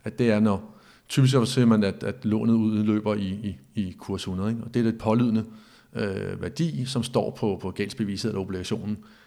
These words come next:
Det er måske hundrede kroner eller en million kroner. Det, øh, det er så det, øh, du låner,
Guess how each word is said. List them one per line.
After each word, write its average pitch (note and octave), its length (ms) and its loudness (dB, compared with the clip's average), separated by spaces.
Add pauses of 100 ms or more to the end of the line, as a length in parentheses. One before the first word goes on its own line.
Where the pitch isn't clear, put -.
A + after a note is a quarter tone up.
(140)
Det A#2 60 2
er A2+ 40 6
måske G#2 300 -2
hundrede A2+ 300 2
kroner G#2 440 -2
eller F2+ 280 -6 (260)
en B2 200 0
million G#2 240 2
kroner. F#2+ 320 -4 (640)
Det, A#2+ 300 6
øh, G2 260 2
det B2 60 0
er A#2+ 40 0
så A#2 120 0
det, A2 260 2 (500)
øh, F2+ 360 -2 (180)
du G#2+ 80 -4
låner, D3 300 4